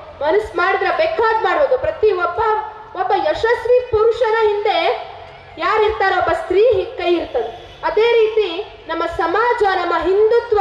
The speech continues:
ಬೆಳಿಬೇಕು, ಅದನ್ನ ಆರೈಸಿ ಪೋಷಿಸಿ ಬೆಳೆಸ್ಬೇಕಂದ್ರ ನಮ್ಮ ತಾಯಂದ್ರ ಕರ್ತವ್ಯ ಅದ್ರೊಳಗೆ ಬಹಳ ಅದು. ನಮ್ಮತನವನ್ನ ನಾವು ಬಿಡುವುದು ಬೇಡ. ನಮ್ಮ ಮಕ್ಕಳಿಗೆ ನಮ್ಮ ಧರ್ಮ, ನಮ್ಮ ಸಂಸ್ಕಾರ,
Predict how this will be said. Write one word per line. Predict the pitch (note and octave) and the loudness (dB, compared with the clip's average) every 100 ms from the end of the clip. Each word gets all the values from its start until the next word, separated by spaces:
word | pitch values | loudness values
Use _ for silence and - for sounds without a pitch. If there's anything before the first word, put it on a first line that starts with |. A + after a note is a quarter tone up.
| F#4 | 0
ಬೆಳಿಬೇಕು, | E4+ E4+ A4+ G#4+ G4 - F4 | 0 2 2 2 0 -2 -2
ಅದನ್ನ | D#4+ D#4 F4 E4+ D#4+ | -2 -2 -4 -4 -4
ಆರೈಸಿ | D#4 F#4+ A#4 A#4 - F#4+ E4+ | -2 0 4 2 2 -4 -6
ಪೋಷಿಸಿ | F#4 G4 A4 B4 A#4+ A4+ F4 | -4 0 2 2 2 2 0
ಬೆಳೆಸ್ಬೇಕಂದ್ರ | E4+ A#4 - F4+ F4 F4+ E4+ E4 - - - - | -2 -2 -2 -8 -6 -4 -2 -2 -2 -10 -20 -16
ನಮ್ಮ | C#4+ D4 | -8 -6
ತಾಯಂದ್ರ | - D#4+ E4+ G4+ G4 F#4+ | -2 0 0 0 -2 -2
ಕರ್ತವ್ಯ | E4+ D#4+ D4+ D4+ | -2 -2 0 2
ಅದ್ರೊಳಗೆ | C#4 C#4 - - - | 2 2 0 -6 -2
ಬಹಳ | E4+ E4 | 0 0
ಅದು. | C#4 A3 - - - D4 | 0 -2 -8 -14 -8 -4
ನಮ್ಮತನವನ್ನ | F4 A4+ A#4+ G#4 F#4+ F4 E4 D#4+ | -2 0 0 0 0 -2 -4 -2
ನಾವು | D4 D4 | -2 -2
ಬಿಡುವುದು | C4+ D#4 F4 F4 | -4 -4 -4 -2
ಬೇಡ. | D#4 D#4 D4+ - - - | 0 0 -2 -6 -12 -8
ನಮ್ಮ | C#4 C#4 C#4+ | -4 -2 0
ಮಕ್ಕಳಿಗೆ | C#4+ C#4+ G#4+ G4 F#4 D#4 | 0 0 0 0 0 -4
ನಮ್ಮ | C#4+ C4+ | -4 -6
ಧರ್ಮ, | C#4 D#4 D4+ F#4+ F#4+ D#4+ C#4 | -6 -2 -2 0 0 -2 -2
ನಮ್ಮ | C#4 | -2
ಸಂಸ್ಕಾರ, | C#4 C#4 E4+ - - G4 F4+ D#4 | -4 -2 -2 -4 -2 0 0 0